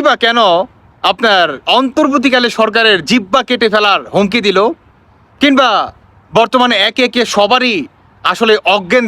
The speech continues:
থেকে তাদের জ্ঞান ফিরে আসতেছে? আরও ফিরবে, আরও ফিরবে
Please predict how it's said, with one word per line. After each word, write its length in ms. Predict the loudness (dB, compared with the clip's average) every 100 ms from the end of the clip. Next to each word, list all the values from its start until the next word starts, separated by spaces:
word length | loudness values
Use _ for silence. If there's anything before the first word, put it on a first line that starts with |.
| -2
থেকে 200 | 2 2 2
তাদের 220 | 2 0 -2 0
জ্ঞান 220 | 0 0 -6 _ _ _ -4
ফিরে 220 | 0 2 0
আসতেছে? 360 | -2 -6 -4 -6 -8 _ _ _ -6 -2
আরও 140 | 0 0
ফিরবে, 300 | -2 -4 -6 -18 _ _ _ _ _ _ _ _ -4
আরও 240 | 0 0 0
ফিরবে 300 | 0 2